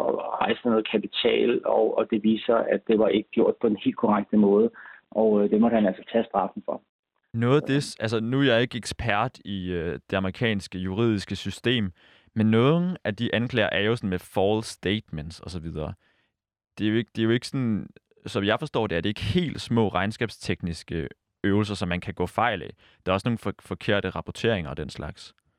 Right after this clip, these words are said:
Speaker 2: i forhold til
Speaker 1: Ja, det
Speaker 2: fortiden i System Capital. Det er jo sådan, jeg bliver bare lidt bekymret, når jeg læser den slags ting. Men, men folk
Speaker 1: Ja.
Speaker 2: kan jo også have udstået deres straf og kommet over på den anden side.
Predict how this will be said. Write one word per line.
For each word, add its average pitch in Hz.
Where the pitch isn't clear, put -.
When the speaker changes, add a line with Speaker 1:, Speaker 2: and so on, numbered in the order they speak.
Speaker 2:
i 98
forhold 95
til -
Speaker 1:
Ja, -
det 95
Speaker 2:
fortiden 98
i 95
System 98
Capital. 98
Det 123
er 135
jo 143
sådan, 135
jeg 123
bliver 147
bare 117
lidt 120
bekymret, 135
når 95
jeg 90
læser 101
den 92
slags 85
ting. 95
Men, 113
men 107
folk 120
Speaker 1:
Ja. 143
Speaker 2:
kan 143
jo 104
også 113
have 107
udstået 113
deres 85
straf -
og 90
kommet 92
over 98
på 107
den 95
anden 92
side. 95